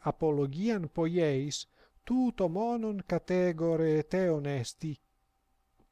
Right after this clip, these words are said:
Ὁ οἰκέϊ ὁ ὑφίλτατοι, δεούμαι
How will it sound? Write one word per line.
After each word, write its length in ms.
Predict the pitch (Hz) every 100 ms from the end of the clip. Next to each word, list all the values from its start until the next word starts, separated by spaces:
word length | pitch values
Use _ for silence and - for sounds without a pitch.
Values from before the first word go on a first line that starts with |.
| _ - - _ -
Ὁ 80 | 156
οἰκέϊ 500 | 156 147 - 170 170
ὁ 180 | 156 151
ὑφίλτατοι, 760 | 127 - 165 - 147 147 139 139 _ _ _ _ -
δεούμαι 760 | 156 190 185 160 147 143 143